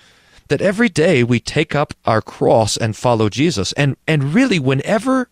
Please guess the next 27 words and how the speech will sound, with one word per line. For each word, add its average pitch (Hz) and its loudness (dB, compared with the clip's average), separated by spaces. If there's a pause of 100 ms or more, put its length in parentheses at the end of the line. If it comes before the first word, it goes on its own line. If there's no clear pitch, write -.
the 135 -2
Holy 190 -2
Spirit 147 0
is 117 -2
engaging 117 0
us, - -8 (560)
us 139 -2
sinners 123 0 (320)
who 131 0
are 107 2
baptized 95 -2
and 98 -4
forgiven, - -4 (300)
whenever 202 -2
the 202 2
Holy 170 0
Spirit 147 0
is 113 -4
engaging 113 0
us 98 -2
with - -6
God's 113 -2
word 104 0
of 95 -6
law 110 2
and 92 -4
gospel, 110 -4